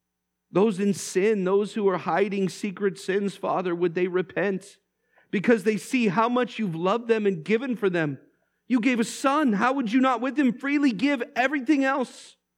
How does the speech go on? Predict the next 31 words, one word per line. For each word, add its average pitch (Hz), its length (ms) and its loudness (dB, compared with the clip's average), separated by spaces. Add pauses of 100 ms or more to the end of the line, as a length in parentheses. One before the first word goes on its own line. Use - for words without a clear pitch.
(2500)
Those 185 320 -4
who 185 100 -6
don't 165 300 -4
know 156 240 -2
your 151 200 -6
son, 143 420 -8
Father, 123 360 -8
would 139 220 -8
you 165 140 -4
open 165 320 -6
their 151 200 -6
eyes 117 400 -10
to 117 100 -18
see 127 200 -14
the 123 100 -8
beauty 113 500 -8
of 95 140 -12
Christ? - 580 -16 (840)
Would 160 180 -4
you 160 100 -12
give 151 320 -6
them 160 300 -4
eyes 160 420 -4
to 147 140 -8
see 139 260 -10
Christ 156 480 -6
for 151 160 -8
who 151 140 2
he 151 100 0
really 170 360 0
is? 202 420 -2